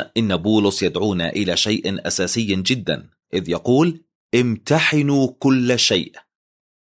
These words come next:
وليس من السهل أن نفعل ذلك، وهناك ثلاثة أسباب لذلك. السبب الأول هو الضعف البشري، فأذهاننا ساقطة، وتفكيرنا معوج، ونحن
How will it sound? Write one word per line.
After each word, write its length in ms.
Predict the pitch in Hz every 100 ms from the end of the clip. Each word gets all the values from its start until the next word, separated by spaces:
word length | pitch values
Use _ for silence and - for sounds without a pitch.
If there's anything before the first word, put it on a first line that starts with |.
| _
وليس 400 | 98 117 214 -
من 300 | 110 85 87
السهل 420 | 85 - 107 87 80
أن 280 | - 87
نفعل 320 | 82 - 87 82
ذلك، 560 | 80 69 - - - _ _ _ _ _ -
وهناك 460 | 87 95 104 -
ثلاثة 680 | 87 90 90 101 107 123 117
أسباب 420 | - 98 104 110
لذلك. 640 | 127 104 95 82 52 - - _ _ -
السبب 440 | - 110 104 95
الأول 560 | - 147 127 104 143 - _ 127
هو 360 | 120 160 180 _ _ -
الضعف 400 | 123 101 98 -
البشري، 640 | 92 90 107 120 135 - _ _ _ _ _ _
فأذهاننا 680 | - 151 - 147 170 98 87
ساقطة، 680 | 87 113 113 - - 73 - _ _ - -
وتفكيرنا 840 | 135 165 - 185 202 190 170 165 -
معوج، 640 | 101 101 90 87 101 90 - _ _ _ _
ونحن 580 | 95 98 - 95 82 69